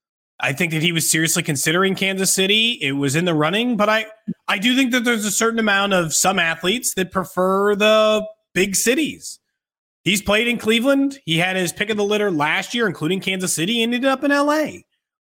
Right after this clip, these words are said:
I don't know that it's not that he would give Kansas City no consideration. I think winning is really important to him. If you trust anything he's been clapping back on social media for anybody who might have said he left town ungraciously in previous stops. So, I mean, I,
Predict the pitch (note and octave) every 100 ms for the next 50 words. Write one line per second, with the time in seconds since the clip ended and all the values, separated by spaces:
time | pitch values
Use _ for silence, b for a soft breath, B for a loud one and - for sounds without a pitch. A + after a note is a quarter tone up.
0 | _ F3+ A3 B3 A3+ G#3 F#3 - D#3 F3
1 | E3+ D3+ D#3+ D#3 C#3+ - A#2 D#3+ E3+ C#3+
2 | E3+ - E3 D3+ C3+ D#3 C#3+ C#3 C3+ C3
3 | C3+ A#2+ B2+ C#3 G3+ E3 C3 C#3 F3 F3+
4 | C#3 B2 D3+ C#3+ B2+ A#2+ E3+ F3+ F3 G3+
5 | A3 C#3+ C3 B2+ B2 - _ _ _ _
6 | _ _ - F#3 - E3 F3+ F3+ E3+ E3
7 | D3+ D3+ B2+ D3+ D#3 D3+ D3 D3+ C#3+ B2+
8 | D3+ C#3 C3+ E3 D3+ C#3 C#3+ C#3+ C#3+ C#3+
9 | C3+ D3 C3 C#3+ B2 C3+ D3+ - - D3
10 | D3 D3 D3 D#3+ D#3+ C3 B2 D3 - D#3+
11 | - D#3 D#3 E3 _ _ _ _ - D#3
12 | - D#3 E3+ F#3+ F#3+ - F#3 G#3+ - A3
13 | G#3 G#3+ A3 A3